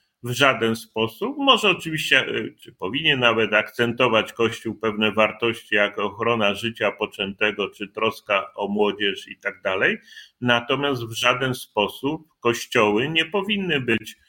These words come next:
e, e, miejscem, e, z-, e, aktywności polityków. Natomiast już widać, e, m,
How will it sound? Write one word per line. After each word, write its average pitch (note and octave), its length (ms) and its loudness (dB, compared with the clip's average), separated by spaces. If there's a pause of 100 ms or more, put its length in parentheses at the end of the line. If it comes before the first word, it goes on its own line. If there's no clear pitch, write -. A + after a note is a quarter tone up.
(360)
e, A#2 40 -2
e, G#2 960 2
miejscem, A2 880 0 (220)
e, - 40 -12 (400)
z-, G2+ 220 -18
e, G#2 160 -4 (840)
aktywności B2 1000 0 (360)
polityków. B2 840 0
Natomiast B2+ 680 2
już D#3 300 0
widać, B2 800 0
e, B2+ 40 -2
m, G#2+ 1000 -4